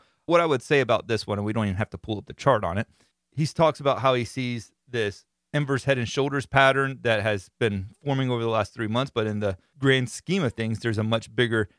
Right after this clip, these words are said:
head and shoulders pattern. So which one plays out? Which one is gonna rule the roost? Well, the short-term pattern is more likely going to be important in the short term, and the long-term pattern is gonna be more important in the long term. And that kinda sounds stupid the way I say it, in the sense that, well, that's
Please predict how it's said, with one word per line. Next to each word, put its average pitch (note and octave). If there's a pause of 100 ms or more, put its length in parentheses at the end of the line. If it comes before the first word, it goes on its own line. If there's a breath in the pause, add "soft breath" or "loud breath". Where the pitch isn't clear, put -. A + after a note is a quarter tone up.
(180)
head B2
and G#2+
shoulders D#3+
pattern. D#2
So -
which C3+
one C#3
plays C#3
out? C#3
Which G#2
one C3+
is B2 (360)
gonna B2+
rule C3
the A#2
roost? D#3+
Well, C3 (460 soft breath)
the D3
short-term E3
pattern A#2
is A#2
more D3
likely C3+
going C3
to B2
be A2+ (340)
important B2+
in G#2+
the F#2+
short E3+
term, G#2
and G#2+
the G#2+
long-term A#2
pattern G#2+
is G#2+
gonna A2
be A2
more A2+
important A2+
in G#2+
the G#2+
long D3
term. - (280)
And B2+
that B2+ (360)
kinda G3+
sounds A#2+
stupid D3+
the A2
way A2
I G2
say F#3+
it, B2
in A2+
the G#2+
sense A#2
that, A2
well, G#2+
that's A2